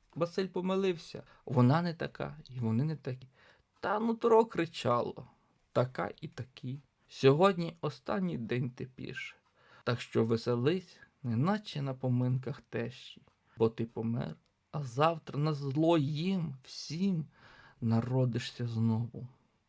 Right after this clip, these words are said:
Так почалося нове життя Василя.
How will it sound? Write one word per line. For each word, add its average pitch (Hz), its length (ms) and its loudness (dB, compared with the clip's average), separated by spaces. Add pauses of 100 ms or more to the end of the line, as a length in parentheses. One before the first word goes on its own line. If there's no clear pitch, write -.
(520)
Так 170 220 -2
почалося 131 680 -2
нове 117 320 0
життя 120 340 -6
Василя. 120 540 -12